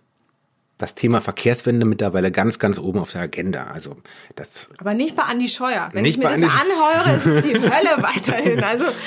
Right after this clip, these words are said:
Speaker 2: ich, das wird immer so gesagt, die Verkehrswende ist auch wichtig, genauso wie Klimaziele erreichen und danach passiert gar nichts.
Speaker 1: Äh, vollkommen richtig. Also bei Andi Scheuer ist sicherlich das Thema Verkehrswende noch nicht angekommen, äh, weil,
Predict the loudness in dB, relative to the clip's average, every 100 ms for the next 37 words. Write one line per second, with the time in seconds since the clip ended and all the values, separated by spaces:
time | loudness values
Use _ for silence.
0 | -10 -6 -4 -2 0 0 0 -2 0 -2
1 | -2 0 -2 -2 0 0 0 -4 -4 -4
2 | -4 -2 0 0 0 0 -2 -2 -4 -4
3 | -6 -4 0 0 2 2 0 -4 -6 -8
4 | -2 0 2 0 0 -4 -4 -2 0 0
5 | 0 -2 -2 -4 -2 -2 -4 -6 -6 -6
6 | -4 -4 -4 -6 -14 -18 -16 -12 -4 0
7 | 2 2 2 0 0 -2 -2 0 2 2
8 | 2 2 2 -2 -2 -2 -2 -6 -6 -4
9 | -2 -4 -6 -8 -4 -2 0 0 0 0
10 | 0 -4 -2 0 0 0 -2 -8 -4 -2
11 | 0 2